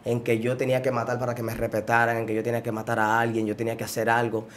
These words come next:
Y empiezo a, a, a vender drogas, empiezo a trabajar en un punto que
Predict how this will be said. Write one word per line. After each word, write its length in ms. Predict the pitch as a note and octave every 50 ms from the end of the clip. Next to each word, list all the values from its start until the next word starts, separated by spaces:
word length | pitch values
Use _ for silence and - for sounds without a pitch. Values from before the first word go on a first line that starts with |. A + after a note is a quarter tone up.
| - - - - -
Y 340 | A2+ A#2 A#2 A2+ A2 - -
empiezo 500 | A#2+ A#2 A#2 B2+ C3 B2+ C3 D3+ C3+ B2+
a, 60 | B2+ B2+ A#2 A2+ A#2+ A#2 A#2 A2 - -
a, 80 | - - - - - - - -
a 100 | B2 B2+
vender 360 | A#2+ A#2+ A#2+ A#2 B2 A#2 A#2 A2
drogas, 560 | A2 A#2 A#2+ A#2 A2+ A#2+ A#2 A#2 A2+ - -
empiezo 240 | A2+ A2 A2+ A2+ B2
a 40 | A#2
trabajar 340 | A#2+ A#2+ A#2 A2+ A#2 A#2 A#2+
en 80 | A#2
un 160 | A#2+ A#2 G#2+
punto 480 | - A2+ A2+ A#2 A#2 A2+ A2+ - G#2 - - - - - - - - - - -
que 680 | - B2 A#2 A#2 A#2 A#2 A#2 A2+ A2+ A2+ A#2 A2+